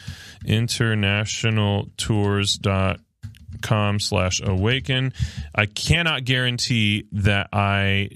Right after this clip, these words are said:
did not make any spelling errors in this, but here you go. Oh my gosh. If that's not the Holy Spirit, I don't know what is. Father Eric Shield just texted me wanting to chat about the pilgrimage.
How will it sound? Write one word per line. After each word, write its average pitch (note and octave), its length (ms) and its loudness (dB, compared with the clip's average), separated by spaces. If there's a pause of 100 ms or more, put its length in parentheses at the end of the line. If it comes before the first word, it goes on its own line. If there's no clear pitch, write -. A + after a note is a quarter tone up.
(140)
did F#2+ 380 2
not F#2+ 300 2
make C#3 180 0
any C3+ 160 0
spelling C3 360 0
errors C3 220 0
in C3 100 0
this, D3 180 0
but G2+ 720 0 (580)
here A2 440 0
you F#2 680 0
go. G#2 220 -2
Oh B2+ 220 2
my B2+ 240 0
gosh. A#2 320 -2
If A#2 120 -2
that's D3 200 0
not F3 160 -2
the C#3 80 0
Holy C#3 180 2
Spirit, C#3+ 340 0
I B2 120 2
don't D3+ 120 -2
know A#2 120 2
what G#2+ 180 2
is. A#2+ 160 0
Father B2+ 260 0
Eric A#2 220 0
Shield A#2 320 0
just G#2+ 380 0
texted A#2 340 -4
me F#2 160 4
wanting G2 260 2
to G2 60 -2
chat A#2 240 2
about F#2+ 220 -2
the - 80 -8
pilgrimage. F2+ 580 0